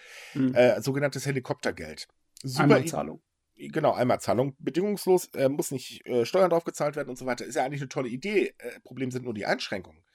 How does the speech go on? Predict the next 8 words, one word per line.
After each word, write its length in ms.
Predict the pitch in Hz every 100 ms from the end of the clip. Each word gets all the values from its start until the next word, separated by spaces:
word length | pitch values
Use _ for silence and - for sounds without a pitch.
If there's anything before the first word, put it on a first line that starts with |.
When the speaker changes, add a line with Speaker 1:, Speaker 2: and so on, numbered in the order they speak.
| _ - - _
Speaker 2:
Und 120 | 147
zwar 140 | 165 170
kriegen 260 | - 202
das 140 | 175 160
natürlich 480 | 143 165 147 - _ _ _ _
nur 320 | - 175 170 143
wieder 280 | 156 - -
Familien. 760 | - 240 247 277 175 - 117